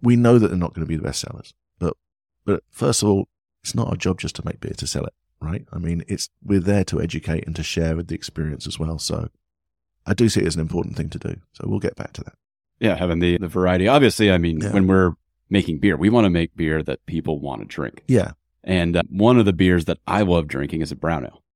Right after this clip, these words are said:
Speaker 1: Ah.
Speaker 2: And it's, like, one of my, not only,
Speaker 1: Yeah.
Speaker 2: like, one of my favorites to brew, but I just really enjoy drinking brown ales. But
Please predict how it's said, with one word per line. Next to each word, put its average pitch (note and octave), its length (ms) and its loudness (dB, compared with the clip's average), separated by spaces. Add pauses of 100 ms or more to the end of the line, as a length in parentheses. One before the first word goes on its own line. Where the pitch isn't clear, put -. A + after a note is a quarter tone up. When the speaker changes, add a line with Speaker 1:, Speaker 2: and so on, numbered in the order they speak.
(380)
Speaker 1:
Ah. D#3+ 480 2
Speaker 2:
And G#2+ 120 4
it's, G2 100 2
like, G#2 160 4
one C#3 140 6
of C3+ 80 4
my, A2+ 80 2
not A2+ 200 6
only, A#2 160 8
Speaker 1:
Yeah. G2+ 60 6
Speaker 2:
like, G2 160 4
one G#2 140 2
of G2 60 4
my E2+ 120 4
favorites F2 400 2
to - 80 -12
brew, B2 380 6
but G2+ 120 4
I E2+ 120 -2
just E2 200 -4
really F#2 320 6
enjoy E2 340 2
drinking D#2+ 420 -4
brown F2 260 0
ales. D2+ 220 -2
But E2 240 -2